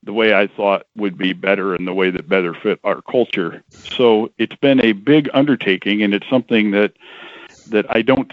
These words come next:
see it being complete or finished or a place to pat myself on the back anytime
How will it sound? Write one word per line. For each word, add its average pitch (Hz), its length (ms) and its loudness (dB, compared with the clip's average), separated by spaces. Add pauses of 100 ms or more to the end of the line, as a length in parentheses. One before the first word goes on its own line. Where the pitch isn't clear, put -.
see 123 220 4
it 104 200 0
being 107 560 0
complete 120 500 2
or 95 120 0
finished 117 460 0
or 98 140 2
a 92 40 0
place 110 320 0
to 85 180 -2 (460)
pat - 260 -2
myself 107 440 -4
on 98 160 -4
the 98 40 -8
back 101 480 0 (600)
anytime 135 520 2